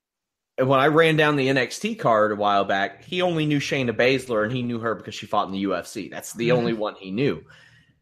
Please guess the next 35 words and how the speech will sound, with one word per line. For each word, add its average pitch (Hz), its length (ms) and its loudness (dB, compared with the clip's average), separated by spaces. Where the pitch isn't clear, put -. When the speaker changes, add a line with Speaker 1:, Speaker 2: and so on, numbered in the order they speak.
Speaker 1:
I 196 240 4
see, 240 360 0
like, 175 480 2
you 170 120 -8
know, 160 140 2
every 175 560 2
so 156 200 0
often 151 320 2
you 131 80 -4
have 135 220 2
a 120 40 0
Ted 143 280 0
DiBiase, 127 680 2
a 107 40 0
Val 120 280 2
Venis, 120 340 -4
a 113 60 -4
Muhammad 117 440 -2
Hassan, 117 480 -2
where 110 120 -4
these 135 260 -2
vignettes 117 760 2
just 110 340 -2
paint 151 320 -2
the 104 80 -6
picture 131 480 -2
for 101 260 -6
you. 82 140 -8
Even 285 260 0
Crime 226 420 2
Time, 127 320 2
to 131 140 -2
a 120 60 -2
degree, 117 440 0
as 110 240 -4